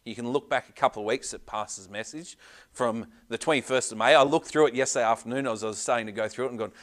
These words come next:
"Oh, I need to make sure I get this right and not contradict myself or contradict him here." But it's a very clear picture in most of the cases that leaven was seen as sin and corruption.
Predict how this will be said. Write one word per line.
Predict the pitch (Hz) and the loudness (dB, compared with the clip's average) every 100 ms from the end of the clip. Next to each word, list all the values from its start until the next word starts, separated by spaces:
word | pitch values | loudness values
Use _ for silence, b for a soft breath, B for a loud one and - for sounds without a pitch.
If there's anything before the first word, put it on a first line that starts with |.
| B | B
"Oh, | - 98 | -18 -16
I | 90 | -12
need | 98 107 | -12 -12
to | 92 | -12
make | 101 | -12
sure | - 95 | -10 -12
I | |
get | 92 104 | -10 -10
this | 101 - | -12 -6
right | 107 107 | -2 -2
and | 104 | -4
not | 98 - | -10 -6
contradict | 113 - 95 120 - | -8 -8 -8 -8 -6
myself | 101 104 92 107 b b | -8 -8 -10 -14 b b
or | 104 | -6
contradict | 143 143 127 113 110 123 - 117 123 143 127 - _ _ _ | -2 -2 -2 -4 -6 -14 -16 -16 -8 -8 -8 -14 _ _ _
him | - 156 131 | 0 0 0
here." | 165 135 104 b b b b | -2 -2 -4 b b b b
But | 165 156 156 - _ _ - | 6 6 4 -12 _ _ 2
it's | 175 151 | 2 2
a | |
very | 175 208 214 | 2 6 6
clear | 196 - 185 | 4 2 2
picture | - 202 202 175 | 2 -4 -2 -2
in | 147 160 156 | 0 -2 -2
most | 147 156 185 - | 4 6 6 4
of | 156 | -2
the | 123 | -4
cases | - 190 196 - 110 | -2 0 0 -2 -6
that | 127 120 | -6 -2
leaven | 147 165 139 | 0 2 0
was | 131 123 | -2 -2
seen | - 165 123 104 107 - b b b | -4 -2 -4 -6 -12 -14 b b b
as | - 123 113 | 2 2 2
sin | - 156 120 107 104 | 0 0 0 -2 -8
and | - 104 98 | -8 -10 -8
corruption. | - 104 - - 85 | -4 -2 -2 -12 -14